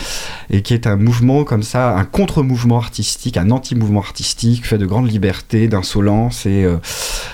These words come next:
et de, de plein de choses que j'aime. Et, euh,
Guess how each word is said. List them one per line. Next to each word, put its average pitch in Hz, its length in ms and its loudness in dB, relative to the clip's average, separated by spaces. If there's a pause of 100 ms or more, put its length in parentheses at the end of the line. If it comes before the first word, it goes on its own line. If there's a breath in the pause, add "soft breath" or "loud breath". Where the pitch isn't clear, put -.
(100)
et 95 100 4
de, 90 140 4
de 87 100 0
plein - 180 2
de 127 60 -2
choses 123 200 -2
que 107 100 0
j'aime. 117 560 2
Et, 110 380 2
euh, 85 340 0